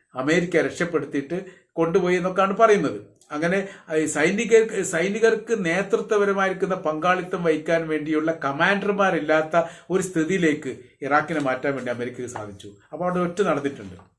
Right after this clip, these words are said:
എന്നാൽ പലസ്തീനിലെ ഗസയുടെ കാര്യത്തിൽ ഇതുവരെ ഉണ്ടായിട്ടില്ല എന്ന് മാത്രമല്ല, ഉണ്ടാവാൻ സാധ്യതയില്ല. കാരണം ഏഴായിരത്തോളം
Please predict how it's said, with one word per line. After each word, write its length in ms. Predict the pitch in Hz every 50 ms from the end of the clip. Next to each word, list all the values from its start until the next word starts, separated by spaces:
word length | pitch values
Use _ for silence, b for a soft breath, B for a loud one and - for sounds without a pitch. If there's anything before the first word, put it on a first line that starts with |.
| _ _ _ _ _ _ _ _ _ _ _ _ _ _ _ _ _ _ _ _ _ _ b b b b b b b b 214
എന്നാൽ 320 | 214 208 185 170 156 143
പലസ്തീനിലെ 460 | 147 151 156 151 151 - 165 156 147
ഗസയുടെ 380 | 135 139 139 147 156 143 143 139
കാര്യത്തിൽ 540 | 127 123 123 120 123 - - 139 143 143 B B B B B 127
ഇതുവരെ 320 | 120 120 139 139 143 147
ഉണ്ടായിട്ടില്ല 560 | 139 135 131 139 139 135 - 139 131 135 131
എന്ന് 120 | 127 127 120
മാത്രമല്ല, 480 | 117 113 123 120 - 135 123 127 120
ഉണ്ടാവാൻ 400 | 120 117 113 113 131 127 123 123
സാധ്യതയില്ല. 760 | 113 - 120 113 117 117 123 127 120 117 110 110 117 117 117 B B B B B
കാരണം 280 | 120 123 127 139 139 139 135
ഏഴായിരത്തോളം 1300 | 143 156 170 185 202 208 214 220 214 220 214 208 - - 190 185 190 190 170 147 147 160 175 -